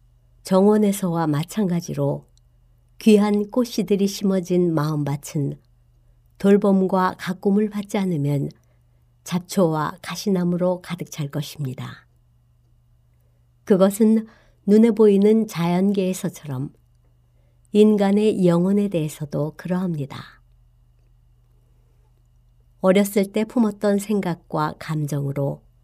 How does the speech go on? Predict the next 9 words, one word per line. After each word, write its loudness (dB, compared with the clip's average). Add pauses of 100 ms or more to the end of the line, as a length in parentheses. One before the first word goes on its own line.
(520)
모든 6
청소년이 -2 (340)
생애의 0
역사를 -4
결정하고 -6
있습니다. -10 (1900)
청소년 2
시절에 0
형성된 -2